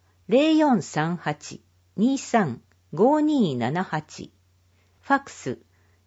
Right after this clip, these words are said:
零四三八二五三九九一。令和八年、木更津市消防出初式。消防出初式は、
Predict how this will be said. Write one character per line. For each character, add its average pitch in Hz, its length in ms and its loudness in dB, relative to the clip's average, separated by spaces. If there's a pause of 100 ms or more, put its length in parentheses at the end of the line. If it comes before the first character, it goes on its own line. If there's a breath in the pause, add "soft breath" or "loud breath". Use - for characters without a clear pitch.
零 285 280 6
四 262 260 4
三 165 340 -4
八 147 460 -10 (420)
二 262 320 0
五 202 420 4 (240)
三 285 380 0
九 214 460 -2
九 185 320 0
一。 - 440 -8 (2750)
令 311 300 2
和 185 120 4
八 156 380 -8
年、 143 320 -2 (340)
木 - 80 -20
更 269 320 4
津 226 140 0
市 - 400 -6
消 311 360 4
防 302 300 8
出 208 140 4
初 202 320 6
式。 - 440 -12 (1500)
消 311 320 2
防 320 280 4
出 233 140 4
初 233 300 4
式 - 300 -8
は、 117 180 -4